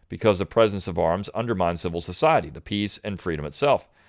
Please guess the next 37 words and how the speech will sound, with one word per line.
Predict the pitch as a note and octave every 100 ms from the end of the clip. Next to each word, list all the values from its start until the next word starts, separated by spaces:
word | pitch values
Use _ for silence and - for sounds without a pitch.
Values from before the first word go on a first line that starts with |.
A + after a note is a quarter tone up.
| _ _
As | - D#3 C3
the | E3+
insurrection | A3 F3+ G3 A#3 - F3+ D#3+
on | B2+ A#2
January | G#2+ B2+ A#2+ A#2
sixth | G#2 - A2 -
of | F#2+
twenty | - G#2
twenty-one | F#2 G2 F#2+ F2 E2+
made | D#2 D2
clear, | - C#3+ C3+ D2 - _ _ -
limiting | D#2+ B2+ C#3 C#3+ C3+
the | A#2+
ability | G2 B2+ B2
to | B2
travel | B2 - C3 C3 E2 D2+ _ _ _ _ _ _ _ _ _ -
armed | A#2+ C#3 C#3
in | C3+ A#2+
public | B2+ A#2+ A#2+
enhances | G2+ G#2 C3+ B2 A2+
the | A#2
liberty | B2 B2+ C3+
of | A2
all | G#2 C3+
Americans, | C#3 C3+ C3+ D#2+ C#2+
even | G#2+ B2
if | A2
it |
may | A2 A#2+
temporarily | - D3+ A2+ B2+ C#3 G#2+
diminish | F#2 F#2+ B2 B2
the | -
liberty | A2 A#2+ C3+
of | C#3+
some | - G3+ G#3+ A#2
gun | D#2 B2
owners. | A2 G2+ D2